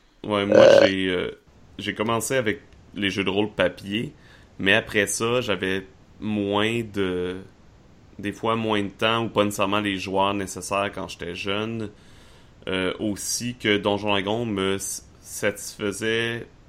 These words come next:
Speaker 1: pas complètement, comme j'en ai déjà parlé. Euh, puis je pense que ça vient de me faire réaliser pourquoi j'aime mieux les jeux narratifs, justement. Euh, j'ai fait du jeu de rôle par forum de l'âge de huit ans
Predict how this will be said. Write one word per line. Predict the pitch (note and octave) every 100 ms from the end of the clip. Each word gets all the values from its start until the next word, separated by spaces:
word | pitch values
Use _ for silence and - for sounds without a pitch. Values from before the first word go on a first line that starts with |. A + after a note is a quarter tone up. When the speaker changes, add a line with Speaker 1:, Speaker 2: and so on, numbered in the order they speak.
| -
Speaker 1:
pas | A#2+ B2 - - - - - - -
complètement, | G#2 G2+ G2 - - G#2+ -
comme | G#2+
j'en | G2 F#2+
ai | F#2+
déjà | G2+
parlé. | G2 F2+ F#2 G2 - - - - - -
Euh, | - - - - - - _ _ -
puis | G#2+ B2 B2+
je | -
pense | C3+ C#3+
que | B2+
ça | A#2+
vient |
de | A#2+
me |
faire | A2 A#2
réaliser | A2+ F#2+ G2 B2+
pourquoi | - A2 - G#2 A2
j'aime | A2 F#2
mieux | F#2+
les | G2 F#2
jeux | -
narratifs, | F#2+ F#2 F2 G#2+ G#2
justement. | - F2+ F#2+ F#2+ - - - F#2+
Euh, | F#2+ F#2
j'ai | F#2 G2+
fait | C3
du | B2+
jeu | A2
de | G#2
rôle | G#2+ A#2
par | G#2 -
forum | G2+ F#2+ G#2 A2+ A#2 A#2 A#2+ G2+ F#2+
de | F#2+
l'âge | F#2+ G2 A2 A2 G2+ G2
de | F#2+
huit | F#2+ F#2 F#2+ F2+ A2
ans | G#2+